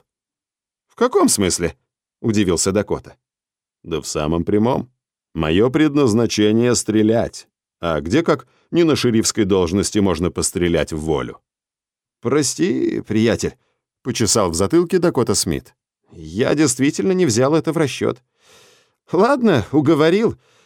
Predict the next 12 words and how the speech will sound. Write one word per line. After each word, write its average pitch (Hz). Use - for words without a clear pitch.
Будь 247
по-твоему». 80
Я 139
схитрил. 80
Стрелять 170
давно 139
стало 147
для 110
меня 104
не 147
самым 78
главным. 69